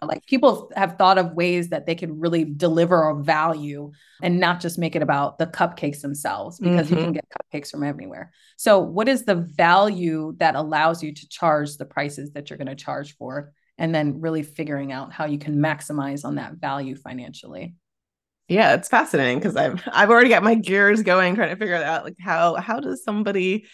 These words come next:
Speaker 2: you know, really sort of make, I mean, if I think about times in the past where I've had <laughs> property managers, I'm like, "I'm sure they didn't have to do very much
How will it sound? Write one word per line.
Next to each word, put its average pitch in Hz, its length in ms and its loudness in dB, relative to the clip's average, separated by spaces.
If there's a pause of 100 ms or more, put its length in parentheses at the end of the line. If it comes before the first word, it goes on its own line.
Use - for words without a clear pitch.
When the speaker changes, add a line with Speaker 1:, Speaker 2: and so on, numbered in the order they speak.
(320)
Speaker 2:
you 196 80 -2
know, 165 140 2
really 165 320 -2
sort 175 200 -6
of 160 120 -6
make, 151 380 -4
I 143 40 -6
mean, 147 260 -2
if - 80 -2
I 185 80 2
think 185 180 2
about - 220 2
times 156 260 2
in 180 80 -2
the 170 80 -4
past 175 340 0
where - 100 -6
I've 180 80 -4
had 220 160 2
<laughs> - 100 -10
property 285 380 6
managers, 208 500 4
I'm 180 100 4
like, 170 140 -4
"I'm 339 120 -4
sure 381 100 0
they 349 100 -2
didn't 262 160 0
have 247 120 2
to 226 60 -4
do 190 140 -4
very 180 160 -2
much 170 220 -4